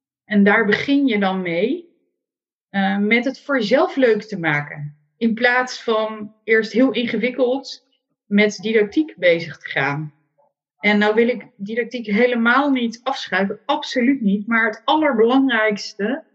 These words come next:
van een goede leraar is dat hij daar zelf of zij met heel veel plezier en liefde staat. Want dat is, eh, de manier waarop je binnenkomt. Dan ben je niet bezig met,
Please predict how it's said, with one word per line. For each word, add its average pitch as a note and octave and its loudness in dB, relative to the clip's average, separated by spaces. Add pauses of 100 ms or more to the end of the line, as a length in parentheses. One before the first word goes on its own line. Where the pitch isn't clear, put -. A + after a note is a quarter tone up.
(520)
van A3 -6
een G3+ -8
goede C#4 2
leraar A#3 0
is B3+ 0 (580)
dat G#3+ 2
hij A3 -8
daar G3+ 0
zelf G#3 0
of - -16
zij A3 -2
met G#3 -2
heel B3 -6 (120)
veel A#3 -12
plezier C4 -2
en G#3 0
liefde B3+ 2
staat. D3+ -2 (580)
Want G3+ -4
dat C4+ 2
is, A3 -2 (300)
eh, G#3 0
de G#3 -2 (140)
manier A#3 2
waarop G#3+ 2
je G#3 0
binnenkomt. F#3 0
Dan G#3+ -2
ben A#3 4
je B3+ 0
niet A3+ 0
bezig A#3 0
met, G3 -2